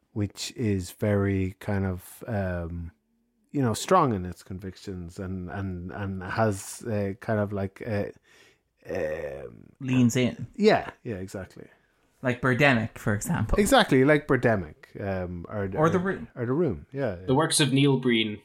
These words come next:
Speaker 2: Uwe Boll. <laughs>
Speaker 1: Oh, yeah, exactly.
Speaker 2: We are inexplicably fond of Uwe Boll on this podcast. It is stunning.
Speaker 1: We don't want him to fight us.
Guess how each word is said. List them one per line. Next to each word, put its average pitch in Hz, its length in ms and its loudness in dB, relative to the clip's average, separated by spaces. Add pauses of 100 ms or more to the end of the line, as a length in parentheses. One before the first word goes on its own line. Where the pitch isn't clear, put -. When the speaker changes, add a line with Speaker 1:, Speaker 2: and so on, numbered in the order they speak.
(140)
Speaker 2:
Uwe 135 380 2
Boll. 104 480 0
<laughs> - 40 -20 (1200)
Speaker 1:
Oh, 226 80 6
yeah, 226 220 6
exactly. 156 460 2
Speaker 2:
We 196 120 6
are 226 180 4
inexplicably 214 1000 0
fond 139 400 4
of 123 160 -4
Uwe 131 360 2
Boll 123 280 4
on 113 100 4
this 120 180 2
podcast. 131 680 2
It 147 120 2
is 147 180 0
stunning. 220 440 2
Speaker 1:
We 208 40 4
don't 269 240 2
want 175 220 4
him 151 140 2
to 117 60 -4
fight 190 440 -2
us. 69 220 -12